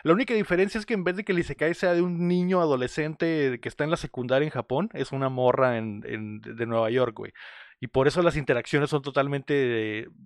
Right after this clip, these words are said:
diferentes a como interactuara un morro, eh, de escuela japonés, güey.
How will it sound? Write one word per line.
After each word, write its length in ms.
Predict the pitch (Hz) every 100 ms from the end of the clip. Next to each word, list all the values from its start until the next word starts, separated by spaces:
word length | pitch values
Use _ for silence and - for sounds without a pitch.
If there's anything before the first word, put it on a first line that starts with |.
| 156
diferentes 680 | 139 143 147 135 143 143 151
a 100 | 147
como 220 | 127 123
interactuara 760 | 117 120 113 127 127 131 135
un 160 | 127 131
morro, 840 | 135 127 127 127 120 113 110 110
eh, 600 | 120 113 110 110 120 120 127
de 120 | 120
escuela 800 | 117 - 143 131 131 120 113 107
japonés, 520 | 104 120 123 127 131 131
güey. 260 | 151 220